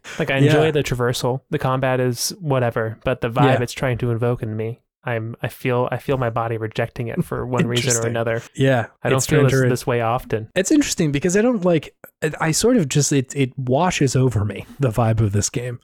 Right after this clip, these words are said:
Speaker 1: Mm.
Speaker 2: in a way that, like, I d-, I don't really notice it
Speaker 1: No.
Speaker 2: outside of everything else.
Speaker 1: I mean, you did listen to Limp Bizkit as a kid.
Speaker 2: That is true. It's a, it's a knock against me for my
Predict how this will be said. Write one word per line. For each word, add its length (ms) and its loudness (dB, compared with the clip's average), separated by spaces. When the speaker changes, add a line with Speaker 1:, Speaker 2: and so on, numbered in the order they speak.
Speaker 1:
Mm. 360 -2
Speaker 2:
in 120 2
a 40 4
way 180 4
that, 180 4
like, 180 2
I 60 2
d-, 120 2
I 120 2
don't 320 0
really 260 4
notice 400 2
it 140 -10
Speaker 1:
No. 100 0
Speaker 2:
outside 300 2
of 60 2
everything 380 0
else. 340 -6
Speaker 1:
I 40 -2
mean, 140 -2
you 100 0
did 220 0
listen 240 -2
to 80 -4
Limp 200 -2
Bizkit 300 -2
as 120 -6
a 40 -18
kid. 260 -4
Speaker 2:
That 140 2
is 220 2
true. 400 2
It's 240 -2
a, 180 0
it's 140 -4
a 40 0
knock 360 -2
against 320 -2
me 80 0
for 160 0
my 160 0